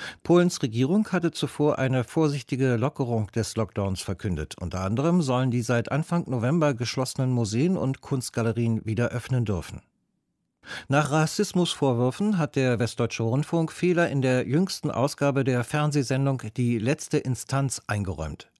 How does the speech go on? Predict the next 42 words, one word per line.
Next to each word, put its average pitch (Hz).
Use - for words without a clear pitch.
Der 143
W 151
D 156
R 147
schrieb 185
auf -
Twitter, 220
die 170
Sendung 151
sei 139
nicht 127
so 147
gelaufen, 139
wie 127
man 131
es -
geplant 131
und 131
sich -
vorgestellt 135
habe. -
In 123
der 131
Talkrunde 151
bei 127
Moderator 123
Steffen 123
Halaschka 117
hatten 139
am 113
Freitagabend 131
die 120
Gäste 117
Micky 113
Beisenherz, 117
Thomas 127
Gottschalk, 156
Janine 135
Kunze 196
und 170
Jürgen 151
Milzki 139